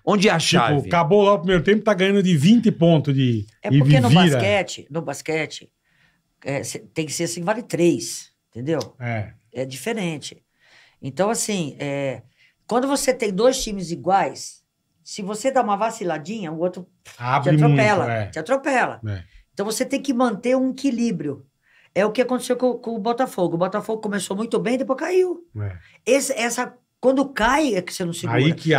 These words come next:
Speaker 3: Porque o
Speaker 2: abre.
Speaker 3: outro é bom.
Speaker 1: E subiu muito no começo, né?
Speaker 3: Porque o outro é bom. O outro é bom. E se você cai,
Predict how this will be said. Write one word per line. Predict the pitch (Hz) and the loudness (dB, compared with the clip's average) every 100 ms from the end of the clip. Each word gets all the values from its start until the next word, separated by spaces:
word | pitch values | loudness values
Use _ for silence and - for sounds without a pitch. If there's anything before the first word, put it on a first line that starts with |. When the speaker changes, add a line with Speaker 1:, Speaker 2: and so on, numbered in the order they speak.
| 135 | 4
Speaker 3:
Porque | 254 302 | 4 4
o | |
Speaker 2:
abre. | 285 | 6
Speaker 3:
outro | 277 302 | 6 6
é | 339 | 4
bom. | 311 311 330 - | 4 4 4 2
Speaker 1:
E | 143 | 0
subiu | - 147 185 | 4 4 6
muito | 202 170 185 156 | 6 4 4 2
no | 131 | 2
começo, | 120 110 101 - 101 | 2 2 0 -2 -4
né? | |
Speaker 3:
Porque | 110 - 285 | -4 0 4
o | 247 | 6
outro | 269 320 320 | 6 6 2
é | |
bom. | 311 262 285 294 170 - _ _ _ _ - | 2 4 4 4 0 -8 _ _ _ _ -6
O | 185 | 2
outro | 254 269 | 2 4
é | 339 | 4
bom. | 320 247 | 4 4
E | 190 | 2
se | 185 220 | -4 -4
você | 226 233 311 | -2 0 0
cai, | 311 - 285 349 349 | 0 0 2 4 0